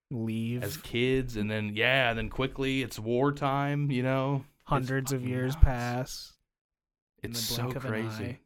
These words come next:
Speaker 2: Yeah, dude. It's, it,
Speaker 1: It
Speaker 2: it
Speaker 1: really makes you feel like you're an elf when you watch it. <laughs>
Speaker 2: Yeah.
Speaker 1: 'Cause you're hearing it from Galadriel's perspective.
Speaker 2: They're honest. Yeah, you are definitely one hundred percent in the elf's perspective.
Speaker 1: It's just like, okay, hundreds of years have passed. We've been fighting.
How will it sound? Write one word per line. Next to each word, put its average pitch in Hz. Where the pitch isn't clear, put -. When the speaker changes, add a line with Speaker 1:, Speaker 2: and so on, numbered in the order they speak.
Speaker 2:
Yeah, 123
dude. 113
It's, 117
it, 92
Speaker 1:
It -
Speaker 2:
it 156
Speaker 1:
really 170
makes 160
you 156
feel 151
like 151
you're 143
an 135
elf 135
when 143
you 143
watch 131
it. 160
<laughs> -
Speaker 2:
Yeah. 160
Speaker 1:
'Cause 156
you're 147
hearing 139
it 139
from 135
Galadriel's 131
perspective. 139
Speaker 2:
They're 117
honest. 147
Yeah, 131
you 127
are 120
definitely 113
one 104
hundred 107
percent 92
in 95
the 95
elf's 92
perspective. 95
Speaker 1:
It's -
just -
like, 101
okay, 143
hundreds 120
of 117
years 123
have 113
passed. 101
We've 107
been 110
fighting. 101